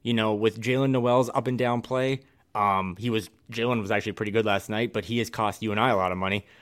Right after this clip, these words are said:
uh, as his unofficial agents. Uh, you don't really have a lot of other options. So D'Angelo Russell has some leverage here. He's been playing well, had a s-, had kind of a stinker last night, but, uh,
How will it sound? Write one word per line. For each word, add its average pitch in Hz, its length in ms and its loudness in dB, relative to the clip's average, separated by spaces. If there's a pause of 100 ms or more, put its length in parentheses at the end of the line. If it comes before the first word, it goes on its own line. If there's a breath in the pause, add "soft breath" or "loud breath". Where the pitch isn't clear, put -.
(220 soft breath)
uh, 110 100 2
as 101 180 -4
his 98 340 -4 (240)
unofficial 120 480 0
agents. 117 480 0 (380 soft breath)
Uh, 113 400 2
you 131 160 -2
don't 165 180 6
really 156 160 6
have 147 180 4
a 143 40 4
lot 143 180 4
of 127 40 6
other 123 140 4
options. 107 460 2
So 117 180 0
D'Angelo 120 380 0
Russell 120 240 0
has 110 320 -2 (240 soft breath)
some 101 220 -6
leverage 127 340 2
here. 151 220 0
He's 110 180 -6
been 92 140 -6
playing 120 320 -2
well, 120 400 0 (240 soft breath)
had 123 180 -2
a 131 40 4
s-, - 220 -8 (120)
had 113 180 -6
kind 120 140 -2
of 113 40 -2
a 110 60 -2
stinker 120 340 -2
last 107 240 0
night, 127 260 -2
but, 104 200 0 (480 soft breath)
uh, 98 320 0